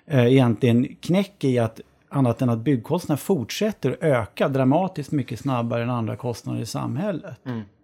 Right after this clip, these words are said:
Speaker 1: Ehm, och det där glappet då, det är ju då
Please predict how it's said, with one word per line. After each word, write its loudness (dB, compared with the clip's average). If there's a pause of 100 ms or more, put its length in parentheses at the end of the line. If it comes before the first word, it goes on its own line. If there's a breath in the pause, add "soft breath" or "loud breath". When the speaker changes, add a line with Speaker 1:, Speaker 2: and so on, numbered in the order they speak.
(760 loud breath)
Speaker 1:
Ehm, 6 (140)
och 2
det 6
där 8
glappet 2
då, 2
det 2
är 6
ju 8
då 6